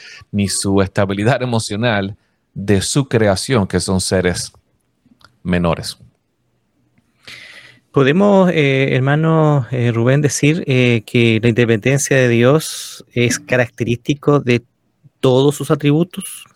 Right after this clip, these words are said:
Speaker 2: de todos los que ya hemos visto, en gran parte algunos ejemplos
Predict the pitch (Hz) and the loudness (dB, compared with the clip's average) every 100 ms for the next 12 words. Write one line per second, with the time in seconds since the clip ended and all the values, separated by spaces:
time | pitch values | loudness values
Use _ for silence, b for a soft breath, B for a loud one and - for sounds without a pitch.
0 | _ - - - 143 147 - 131 131 143 | _ -4 -2 0 0 0 -2 -2 2 2
1 | 143 135 117 127 - 156 139 143 143 143 | 2 0 0 -2 0 -2 2 0 0 -2
2 | 143 135 135 139 131 - 135 139 147 160 | -2 -6 -4 -4 -6 0 -2 0 -2 -2